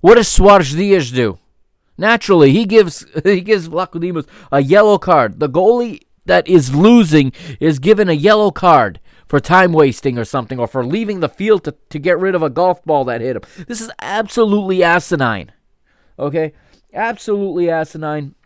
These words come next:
And at sixty-five minutes, Bruno Lage has seen enough of Taarabt as, as it looks like he gets more and more out of it. Taarabt gets more and more foggy, um, and it becomes apparent that he can't continue.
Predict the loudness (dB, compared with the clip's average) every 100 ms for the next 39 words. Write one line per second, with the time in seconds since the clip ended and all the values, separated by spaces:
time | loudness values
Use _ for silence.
0 | _ -4 -4 -4 -10 -18 _ _ _ _
1 | _ _ _ _ _ _ _ _ _ _
2 | -20 _ _ -8 -6 -4 -8 -12 -12 -8
3 | -8 -4 0 0 -2 -4 -4 -6 -6 -6
4 | -2 -2 0 -2 -4 -8 -12 -12 -14 -12
5 | -8 -8 -8 -10 -12 -10 -2 -2 -2 -10
6 | -12 -14 -12 -10 -10 -8 -8 -8 -8 -10
7 | -10 _ -20 -20 _ -4 -4 -4 -4 -4
8 | -2 -2 0 0 -2 -4 -10 _ -20 _
9 | -4 -4 -4 -8 -12 -8 -6 -6 -6 -6
10 | -6 -2 -2 -2 -10 _ _ _ -8 -6
11 | -4 -4 -8 -14 -20 _ _ _ _ _
12 | -16 -12 -12 -12 -14 -18 _ -16 -14 -12
13 | -6 -6 -4 -8 -6 -4 -4 -4 -8 -8
14 | _ -10 -10 -10 -14 -8 -6 -4